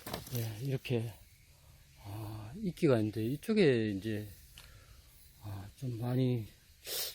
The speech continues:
몇 개씩 좀 나긴 났었어요. 났었는데, 어, 사람들이 이쪽에는 워낙 많이 다니는 곳이래가 작년에도 제가 이제 뭐 작아서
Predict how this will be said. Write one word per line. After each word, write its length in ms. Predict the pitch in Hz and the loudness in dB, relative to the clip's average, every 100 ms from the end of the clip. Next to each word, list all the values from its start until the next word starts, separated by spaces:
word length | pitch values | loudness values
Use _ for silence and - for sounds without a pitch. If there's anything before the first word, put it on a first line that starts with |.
| - | 0
몇 160 | 135 | 2
개씩 260 | 170 175 - | 4 4 4
좀 180 | 147 127 | 4 6
나긴 280 | 131 170 147 | 8 8 6
났었어요. 440 | 120 - - 117 | 4 -2 -6 -2
났었는데, 640 | 113 117 135 113 120 110 107 - - - - - - - - | 0 0 0 2 2 -2 -6 -18 -20 -20 -20 -20 -20 -20 -14
어, 400 | 110 110 107 98 - - - - - - - - - | -10 -8 -8 -12 -16 -20 -20 -20 -20 -20 -20 -18 -6
사람들이 680 | - 156 160 135 110 117 101 - - 127 | 2 6 6 6 4 2 -2 -8 -14 -12
이쪽에는 560 | - 147 139 107 123 120 | -2 2 2 2 -2 2
워낙 280 | 165 196 | 4 4
많이 260 | 127 117 117 | 4 2 0
다니는 360 | - 127 123 110 | 0 0 0 0
곳이래가 600 | 110 95 104 98 107 107 - - - - - - - | -4 -6 -6 -4 -6 -10 -16 -20 -20 -20 -20 -20 -14
작년에도 520 | - 127 160 143 135 123 | -2 6 6 6 4 2
제가 300 | 135 147 135 | 2 4 4
이제 300 | 117 131 127 | 2 2 2
뭐 320 | 113 117 110 - - - - - - - - - - | 2 0 -2 -8 -18 -20 -20 -20 -14 -10 -10 -12 -12
작아서 720 | - 123 139 160 - 123 123 | 0 4 8 8 6 4 2